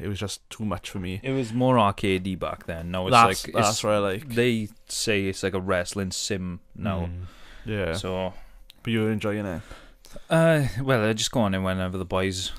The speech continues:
Speaker 2: are
Speaker 1: Who do you
Speaker 2: over.
Speaker 1: go as?
Speaker 2: As my own character.
Speaker 1: Oh, God, what's his name?
Speaker 2: Sholom. 'Cause
Speaker 1: Sholom.
Speaker 2: he's, he's, uh, a Jew.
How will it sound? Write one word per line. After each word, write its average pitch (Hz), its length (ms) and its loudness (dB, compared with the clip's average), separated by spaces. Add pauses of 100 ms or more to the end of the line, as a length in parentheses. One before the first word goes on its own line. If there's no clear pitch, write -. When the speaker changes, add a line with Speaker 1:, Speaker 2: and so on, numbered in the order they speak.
(420)
Speaker 2:
are 110 60 -4
Speaker 1:
Who 117 120 2
do 135 100 2
you 120 60 2
Speaker 2:
over. 120 100 4
Speaker 1:
go 110 280 6
as? - 220 -6 (460)
Speaker 2:
As 110 160 -2
my 113 140 4
own 113 200 4
character. 107 680 0
Speaker 1:
Oh, 120 200 2
God, 101 300 2
what's 101 120 -4
his 117 120 -2
name? 95 300 -2 (180)
Speaker 2:
Sholom. 113 800 0 (260)
'Cause 117 180 2
Speaker 1:
Sholom. 113 260 2
Speaker 2:
he's, 101 220 -6
he's, 117 360 0
uh, 120 320 4
a 117 80 2
Jew. 110 500 0